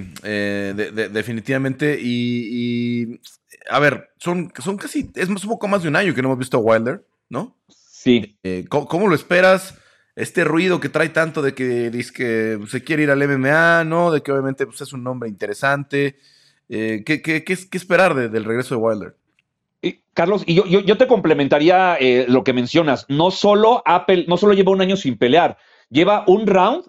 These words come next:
Speaker 2: en dos años, o menos de un round en dos años. O sea, realmente, pues, Deontay Wilder es un tipo, un boxeador inactivo, ¿no? O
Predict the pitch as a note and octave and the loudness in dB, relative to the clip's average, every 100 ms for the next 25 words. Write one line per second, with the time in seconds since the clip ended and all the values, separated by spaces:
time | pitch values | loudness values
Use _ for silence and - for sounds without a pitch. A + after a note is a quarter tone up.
0 | - B2 B2 C#3+ F3 F#3 C3 G2+ - A#2+ | -4 0 2 2 0 0 -2 -4 -2 0
1 | E3 A3 F#3 G3 F3+ F3 E3+ C#3 D3 C#3+ | 2 2 4 4 4 2 2 2 2 2
2 | E3 F3+ A#2+ - A#2 A#2+ E3 E3+ F3 - | 2 2 -2 0 0 4 2 2 -2 2
3 | F#3+ D3+ - _ _ B2 A#2 C3+ C3+ E3 | 4 4 0 _ _ 0 2 2 2 2
4 | E3+ F3 E3+ F3 E3 F3 - - E3 - | 4 2 4 2 2 -2 -4 -4 -2 2
5 | F#3+ E3+ D3 F#3+ - D#3 D#3 A#2 D#3 E3+ | 2 2 0 0 4 2 2 0 2 4
6 | A#2+ F#2 _ _ - A#2+ D#3+ G3+ | 4 0 _ _ -4 2 2 0